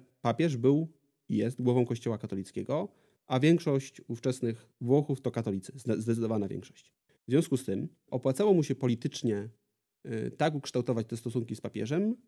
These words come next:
by, by to papież przynajmniej nie był jego wrogiem, o ile by nawet nie uznać, że stałby się jego sprzymierzeńcem. To znaczy osobą, która no wreszcie przystąpiła do, do negocjacji, wreszcie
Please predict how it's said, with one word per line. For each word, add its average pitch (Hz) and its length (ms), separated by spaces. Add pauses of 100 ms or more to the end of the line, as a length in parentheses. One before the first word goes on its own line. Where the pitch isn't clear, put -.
(180)
by, 113 320 (120)
by 120 120
to 123 120
papież 160 400
przynajmniej 139 1000 (240)
nie 139 220
był 131 140
jego 107 200
wrogiem, 123 440 (480)
o 143 100
ile 170 240
by 139 420
nawet 120 280
nie 127 80
uznać, 117 280
że 107 300 (380)
stałby 127 340
się 113 100
jego 107 160
sprzymierzeńcem. 117 760 (160)
To - 100
znaczy - 240
osobą, 131 360
która 110 260 (220)
no 120 160
wreszcie 127 580
przystąpiła 117 560
do, 104 200 (560)
do 117 80
negocjacji, 120 560
wreszcie 120 520